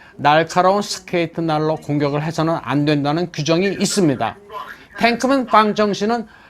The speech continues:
중국에서 스포츠는 정치와 밀접한 관계가 있어 경기 중에 서로 싸운다든지 참을 수 없을 정도의 망신스러운 일이 종종 벌어진다고 말했습니다.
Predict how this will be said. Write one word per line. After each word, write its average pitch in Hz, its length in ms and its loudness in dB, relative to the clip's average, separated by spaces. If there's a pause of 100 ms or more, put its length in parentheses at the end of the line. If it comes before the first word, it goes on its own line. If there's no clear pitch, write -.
(100)
중국에서 202 520 2
스포츠는 208 840 -2
정치와 165 720 2 (340)
밀접한 220 640 0
관계가 156 460 0
있어 170 360 -2 (300)
경기 165 320 2
중에 185 280 0
서로 185 380 2
싸운다든지 160 880 2 (420)
참을 208 380 0
수 226 340 -2
없을 185 460 2
정도의 185 480 0 (340)
망신스러운 202 960 2
일이 202 320 0 (320)
종종 185 640 2
벌어진다고 156 680 2
말했습니다. 127 760 -2